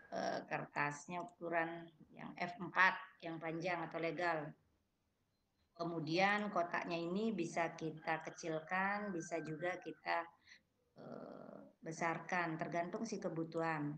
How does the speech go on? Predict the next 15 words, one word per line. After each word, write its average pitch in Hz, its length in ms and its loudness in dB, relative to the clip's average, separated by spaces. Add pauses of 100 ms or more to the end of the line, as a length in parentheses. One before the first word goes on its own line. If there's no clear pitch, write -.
(960)
Nah, - 220 -20 (260)
kemudian 165 420 6
jenis 208 380 4
huruf 214 320 6
ini, 226 560 4
ini, 240 180 4 (800)
nah, 165 120 -2
ini 180 200 2
kita 214 240 6
ganti 185 320 2
dulu. 202 640 2 (640)
Cross 175 320 2
itu 202 320 -2
ganti 170 560 0
pakai 175 680 2